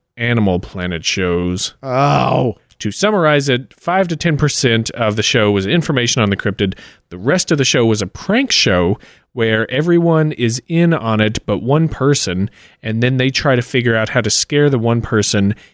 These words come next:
Speaker 1: if the cryp-, cryptid is attacking the area. The show doesn't do anything worthwhile and avoid it at all cost. I have seen this show.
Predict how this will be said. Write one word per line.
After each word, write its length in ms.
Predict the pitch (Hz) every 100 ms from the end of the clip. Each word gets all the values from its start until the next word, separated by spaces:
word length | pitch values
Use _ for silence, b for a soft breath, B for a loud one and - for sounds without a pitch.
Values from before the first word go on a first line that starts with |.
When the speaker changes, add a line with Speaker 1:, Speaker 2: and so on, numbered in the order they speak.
| B
Speaker 1:
if 200 | 117 120
the 80 | -
cryp-, 300 | - 135 123 _ _
cryptid 440 | - 139 120 117 107
is 200 | 113 104
attacking 560 | 98 - 110 - 101
the 160 | 92 -
area. 460 | 104 92 76 73 - b b b b b b
The 140 | 110 -
show 240 | - 135
doesn't 260 | 139 131 107
do 200 | 120 120
anything 360 | 117 - 113
worthwhile 600 | 107 107 - 101 98 92 - _ -
and 160 | 107 87
avoid 320 | 85 95 95
it 120 | 92
at 80 | 90
all 180 | 90 92
cost. 440 | - 101 85 - -
I 300 | 110 101 98
have 180 | 101 90
seen 400 | - - 120 98
this 120 | 90
show. 400 | - 90 65 -